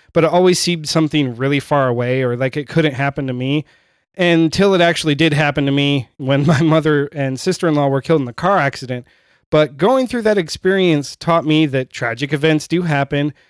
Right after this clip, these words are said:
So when other tragic events have happened in my life, such as Juan and I's really close friend Ben passing away in two thousand twelve, I didn't have as big of a struggle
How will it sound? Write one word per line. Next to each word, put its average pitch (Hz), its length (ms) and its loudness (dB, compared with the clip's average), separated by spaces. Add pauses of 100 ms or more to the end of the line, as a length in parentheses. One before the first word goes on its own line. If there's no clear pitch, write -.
(240)
So 165 180 0
when 151 160 2
other 220 340 2
tragic 131 420 -2
events 135 420 -4
have 135 180 -4
happened 131 320 -4
in 131 60 -4
my 131 100 -2
life, 127 240 -4
such 143 300 -4
as 127 180 -2
Juan 143 240 -2
and 143 160 0
I's 135 380 -2
really 143 260 -2
close 143 260 -4
friend 127 360 -4
Ben 160 280 0
passing 147 360 -4
away 139 240 -4
in 127 120 -8
two 143 160 -10
thousand 127 360 -2
twelve, 180 460 2 (500)
I 156 200 0
didn't 196 300 -2
have 180 360 2 (200)
as 165 380 2
big 190 240 2
of 196 80 0
a 196 60 0
struggle 196 640 0